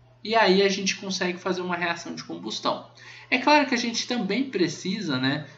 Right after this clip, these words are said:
de uma energia de ativação, tá? De uma energia de ativação pra que isso aconteça. Então,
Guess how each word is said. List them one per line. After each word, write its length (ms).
de 100
uma 180
energia 680
de 100
ativação, 880
tá? 220
De 160
uma 220
energia 480
de 80
ativação 560
pra 160
que 120
isso 200
aconteça. 760
Então, 480